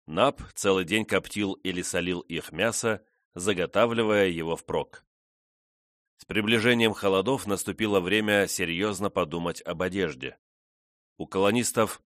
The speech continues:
не было другой одежды, кроме той, что была надета на них в момент крушения шара. Одежда, правда, была тёплая и ещё прочная,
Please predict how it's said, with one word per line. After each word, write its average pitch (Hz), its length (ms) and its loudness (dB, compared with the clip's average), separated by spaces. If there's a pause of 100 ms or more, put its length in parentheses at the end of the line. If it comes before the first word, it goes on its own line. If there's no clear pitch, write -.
(120)
не 110 240 2
было 90 240 2
другой 87 380 0
одежды, 98 380 0
кроме 90 300 -2
той, 117 240 4
что - 180 -6
была 90 240 2
надета 90 440 0
на 87 100 0
них 95 320 -4
в - 40 -14
момент 85 340 -2
крушения 87 520 -2
шара. 82 400 -2 (920)
Одежда, 101 460 2
правда, 101 360 4
была 92 240 4
тёплая 92 480 2
и 90 120 -6
ещё 90 260 -4
прочная, 90 640 -2